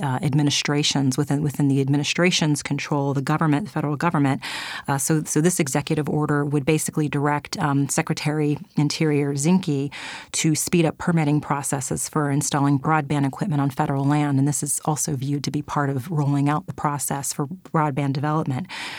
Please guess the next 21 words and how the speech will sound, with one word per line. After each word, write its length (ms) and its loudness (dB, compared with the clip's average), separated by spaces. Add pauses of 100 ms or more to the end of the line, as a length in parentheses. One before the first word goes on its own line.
(140)
What 160 4
it 100 2
is 140 2
missing 500 4
is, 320 0
um, 400 -2
you 100 -2
know, 140 0
show 200 0
me 100 4
the 80 4
money. 340 2
How, 280 -2
how 100 -4
are 60 -2
you 100 0
gonna 160 0
pay 220 -2
for 160 -6
this? 420 -6
Um, 320 0